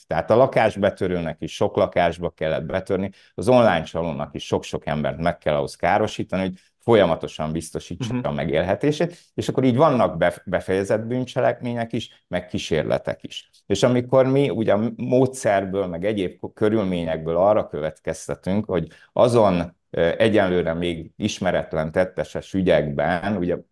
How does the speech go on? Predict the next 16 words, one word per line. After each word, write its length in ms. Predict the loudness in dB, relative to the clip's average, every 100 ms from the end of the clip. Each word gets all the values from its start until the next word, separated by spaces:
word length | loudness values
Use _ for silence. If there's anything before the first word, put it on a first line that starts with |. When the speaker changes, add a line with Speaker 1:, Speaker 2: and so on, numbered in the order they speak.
| 0
Speaker 1:
valószínűleg 520 | 4 4 2 -4 -2
ugyanaz 380 | 2 2 2 -4
az 140 | -2
elkövetői 880 | 2 2 -2 -6 -8 -6 -6 -6 -4
kör 240 | 0 2
áll 200 | 2 2
a 80 | 0
háttérbe, 800 | 0 -2 -4 -2 -2 2 2 0 -6 _
akkor 440 | -2 -2 0 -2 -2
hát 240 | -8 -2 2
ezeket 440 | 2 0 -2 -2
a 240 | 0 0 -2
feljelentéseket, 1080 | 2 4 4 0 -2 -4 -6 -6 -6 -2
ezeket 360 | -2 -2 -2 0
egyetlen 600 | 2 2 0 0 -4 -2
egy 280 | -2 -2